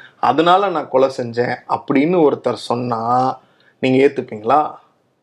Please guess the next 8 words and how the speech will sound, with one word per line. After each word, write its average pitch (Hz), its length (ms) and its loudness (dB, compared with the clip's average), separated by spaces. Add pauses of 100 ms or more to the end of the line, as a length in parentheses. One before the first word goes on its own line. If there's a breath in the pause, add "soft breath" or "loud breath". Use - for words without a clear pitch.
(640)
தெரிந்து 190 560 4
ஒருவனை 170 400 4
கொலை 156 300 4
செய்வது 139 600 2
என்பது 127 380 0
என்ன? 123 600 -4 (640)
அது 123 280 0
குற்றமா? 127 680 0